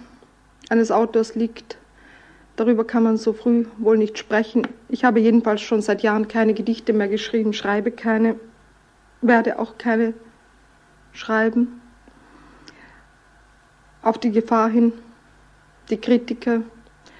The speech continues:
und die Leser zu enttäuschen. Alle Arbeiten, die ich jetzt begonnen habe, sind Prosa-Arbeiten. Und ich denke, dass das nächste Buch ein Roman sein wird.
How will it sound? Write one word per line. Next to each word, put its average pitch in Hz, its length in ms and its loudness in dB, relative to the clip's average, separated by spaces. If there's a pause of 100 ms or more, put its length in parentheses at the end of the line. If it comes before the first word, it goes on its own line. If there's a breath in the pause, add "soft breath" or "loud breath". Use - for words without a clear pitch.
(260 loud breath)
und 226 160 0
die 226 60 6
Leser 220 380 4
zu - 140 -2
enttäuschen. 214 720 2 (1800 loud breath)
Alle 233 240 4
Arbeiten, 220 680 0 (540)
die 214 60 0
ich 208 100 0
jetzt 208 240 0
begonnen 214 460 0
habe, 208 160 -8
sind 208 220 -6
Prosa-Arbeiten. 214 880 -2 (2000 soft breath)
Und - 80 -4
ich - 80 -20
denke, 214 240 2
dass 208 140 -6
das - 120 -8
nächste 208 280 0
Buch 214 260 -6
ein 214 100 -2
Roman 196 400 -2
sein 180 340 -6
wird. 170 260 -8